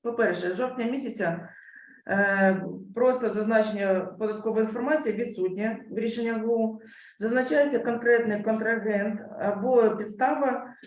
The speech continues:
що зумовила відне-, віднесення платника до категорії ризикових. Також, е, про введення в дію з одинадцятого січня двадцять третього року наказом сімнадцять Д П С України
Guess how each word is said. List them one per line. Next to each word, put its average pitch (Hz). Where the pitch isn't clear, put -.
що 220
зумовила 220
відне-, 202
віднесення 214
платника 208
до 208
категорії 208
ризикових. 202
Також, 233
е, 185
про 208
введення 254
в 196
дію 208
з 208
одинадцятого 240
січня 226
двадцять 196
третього 202
року 180
наказом 196
сімнадцять 180
Д 165
П 190
С 190
України 180